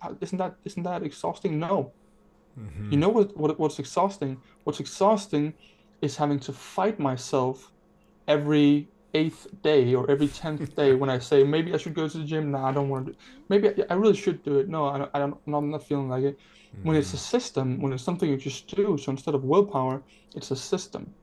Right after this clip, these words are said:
Speaker 1: You know, instead of motivation, it's, it's discipline and habit and routine. That is, that is key. So, so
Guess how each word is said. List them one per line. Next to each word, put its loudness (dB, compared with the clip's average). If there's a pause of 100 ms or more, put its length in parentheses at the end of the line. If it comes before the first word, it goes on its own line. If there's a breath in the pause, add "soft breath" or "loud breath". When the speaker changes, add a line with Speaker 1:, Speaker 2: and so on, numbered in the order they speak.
(120)
Speaker 1:
You -8
know, -2
instead 2
of 2
motivation, 0
it's, -8
it's -6 (480 soft breath)
discipline -2
and -4
habit -2
and -2
routine. -4 (560 soft breath)
That 0
is, 0 (140)
that 0
is -8
key. 0
So, -2 (1600 soft breath)
so 0